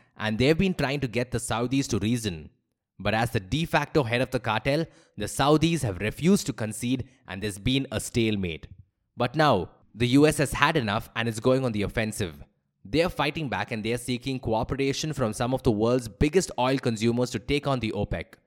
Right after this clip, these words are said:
And in a first of its kind coordinated attempt, the U S, China, India, Japan, South Korea, and the U K have decided to release a portion of their strategic petroleum reserves in a bid to tame crude oil prices.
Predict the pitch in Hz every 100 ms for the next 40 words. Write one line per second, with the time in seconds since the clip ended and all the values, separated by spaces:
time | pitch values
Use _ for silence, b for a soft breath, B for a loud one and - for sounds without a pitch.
0 | _ _ 117 117 117 123 151 165 190 156
1 | 131 - 117 107 123 - 113 117 131 127
2 | 123 92 92 107 135 b b - 117 113
3 | 139 156 147 - 120 123 139 143 120 113
4 | 127 139 135 - - 120 131 - 117 123
5 | - 131 135 147 160 107 131 165 107 98
6 | 180 - 101 110 b b b 101 98 104
7 | - 139 151 131 101 104 139 - 123 -
8 | 117 113 139 104 87 120 147 - 95 131
9 | 127 160 - - 113 - 160 190 175 113
10 | 95 107 113 120 101 87 131 135 120 95
11 | 110 117 120 - 113 104 104 101 90 87
12 | 80 - -